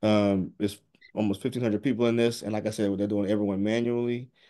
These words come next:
So, and, and there's triple checking, right? You can't just send out a certificate. You gotta, they're, they're, they're double checking,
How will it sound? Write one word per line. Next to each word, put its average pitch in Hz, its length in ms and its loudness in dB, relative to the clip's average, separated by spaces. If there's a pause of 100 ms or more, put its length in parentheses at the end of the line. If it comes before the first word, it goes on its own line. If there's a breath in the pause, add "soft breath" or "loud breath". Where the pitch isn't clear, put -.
(260 soft breath)
So, 104 360 4
and, 110 240 2
and 120 160 2
there's 110 180 2
triple 104 280 -4
checking, 107 360 0
right? 98 160 0
You 90 120 -8
can't 101 220 -2
just 98 200 -4
send 107 160 0
out 98 100 2
a 95 60 -4
certificate. 101 480 -6
You 101 80 0
gotta, 90 300 0 (120)
they're, 101 140 0
they're, 104 380 2
they're 104 180 0
double 98 300 0
checking, 98 360 -4